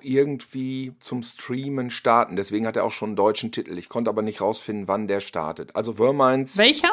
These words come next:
Speaker 1: Ähm, Vermines,
Speaker 2: Ach,
Speaker 1: der
Speaker 2: Vermines,
Speaker 1: Spielfilm.
Speaker 2: ja, ja.
Speaker 1: Wie sagtest du, wusstest den Titel?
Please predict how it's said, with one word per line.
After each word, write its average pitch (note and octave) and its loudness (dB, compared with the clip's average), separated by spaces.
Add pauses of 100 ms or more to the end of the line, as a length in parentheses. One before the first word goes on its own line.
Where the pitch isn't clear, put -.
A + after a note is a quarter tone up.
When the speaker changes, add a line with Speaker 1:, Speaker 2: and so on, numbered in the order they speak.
(140)
Speaker 1:
Ähm, A#2 4 (140)
Vermines, C#3+ 4
Speaker 2:
Ach, - 4
Speaker 1:
der C3+ 4
Speaker 2:
Vermines, D#4 8 (220)
Speaker 1:
Spielfilm. B3 6
Speaker 2:
ja, A3 8
ja. E3+ -2
Speaker 1:
Wie A#2+ -6
sagtest G3+ 4
du, F#3+ -2
wusstest A#3 2
den E3 0
Titel? F2 -2